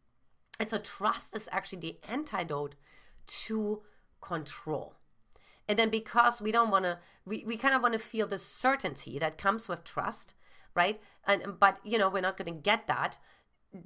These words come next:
then we, of course, exert control. Now, and this could, of course, be because you watched that in your household, how one person controlled the other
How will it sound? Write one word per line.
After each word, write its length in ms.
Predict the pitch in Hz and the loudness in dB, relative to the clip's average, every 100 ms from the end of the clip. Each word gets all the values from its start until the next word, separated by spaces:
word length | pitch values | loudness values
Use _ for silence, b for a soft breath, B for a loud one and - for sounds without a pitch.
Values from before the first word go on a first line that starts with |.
| - | 2
then 300 | 196 214 220 | 4 4 -2
we, 200 | - 165 | -8 -2
of 180 | 170 170 | -2 -2
course, 320 | - 175 185 | -2 0 0
exert 460 | - 175 - 156 147 | -2 -10 -4 -4 -2
control. 380 | 202 202 285 202 | -4 0 2 4
Now, 160 | 202 | 4
and 80 | 214 | 2
this 140 | 294 - | 0 0
could, 160 | 302 | -2
of 200 | - 220 | 2 0
course, 340 | - 226 226 220 | 0 0 0 0
be 520 | 156 196 240 196 208 B B | -6 -6 -4 -4 -6 B B
because 360 | 214 220 208 185 | 0 0 0 -2
you 100 | 147 | -2
watched 400 | 143 214 - - | 4 4 4 4
that 240 | 196 196 b b b b | 4 4 b b b b
in 200 | 208 196 | 0 2
your 120 | 160 | -2
household, 640 | - 196 220 - 214 190 196 b b | 4 4 4 0 0 0 -2 b b
how 160 | 185 175 | 4 4
one 220 | 175 208 | 4 2
person 340 | - 190 185 | 4 2 2
controlled 520 | 175 160 - 170 165 | -2 -4 -4 -4 -4
the 100 | 170 - | -6 2
other 460 | 240 233 214 202 | 4 4 4 2